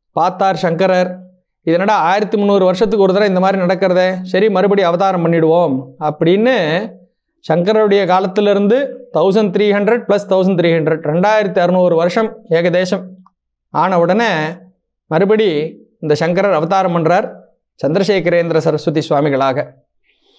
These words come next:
அந்த டைம் எப்படி கேப் கரெக்டா ஃபில் ஆகுது பாருங்க. நடுவுல வந்த அபினவ சங்கரர் முப்பத்தெட்டாவது பீட்டாதிபதிகளாக இருந்தார்,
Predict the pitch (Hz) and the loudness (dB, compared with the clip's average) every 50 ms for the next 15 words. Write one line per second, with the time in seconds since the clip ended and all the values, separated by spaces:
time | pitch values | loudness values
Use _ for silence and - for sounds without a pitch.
0 | _ _ _ _ _ _ _ - 156 151 139 - 175 196 226 240 233 214 202 196 | _ _ _ _ _ _ _ -6 -4 -2 -2 0 0 0 0 2 0 0 0 0
1 | 226 190 156 180 190 214 - - 196 185 180 185 - 233 - - 196 196 196 185 | 0 0 0 0 -2 -2 -2 -4 -4 -4 -2 -2 -2 -2 0 0 0 0 0 0
2 | 160 170 156 156 143 131 123 120 - - _ _ _ _ _ _ _ _ _ _ | 0 0 0 0 0 -2 -6 -8 -12 -18 _ _ _ _ _ _ _ _ _ _
3 | _ _ _ _ _ _ _ _ _ _ - 165 185 220 240 240 233 214 214 196 | _ _ _ _ _ _ _ _ _ _ -4 0 2 2 2 2 2 0 0 0
4 | 185 180 190 202 220 220 208 - 202 196 190 214 226 220 180 180 185 226 202 214 | 0 0 0 2 2 0 0 0 -2 -2 0 0 0 0 0 -2 -2 -2 -2 -2
5 | 196 165 185 190 180 175 170 - 160 160 196 185 175 175 170 165 165 165 170 175 | -2 -2 0 0 0 0 -2 -2 -2 -2 0 0 0 0 0 0 0 0 2 2
6 | 175 175 185 156 156 160 170 185 208 | 2 2 0 0 2 2 2 2 0